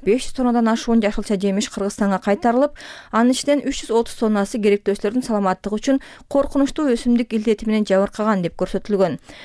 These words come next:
Калганы жасалма сертификат менен чек арадан алып өтүүдө деп артка кайтарылган.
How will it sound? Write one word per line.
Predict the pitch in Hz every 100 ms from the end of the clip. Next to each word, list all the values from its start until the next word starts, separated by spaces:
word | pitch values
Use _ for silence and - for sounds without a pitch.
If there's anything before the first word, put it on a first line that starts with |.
| -
Калганы | - 214 196 233 269
жасалма | 202 196 208 202
сертификат | - - - 190 -
менен | 233 254
чек | - 240
арадан | 226 220 226
алып | 196 196 208
өтүүдө | - 196 196 175
деп | 214 -
артка | 202 - 196
кайтарылган. | 180 - 180 175 165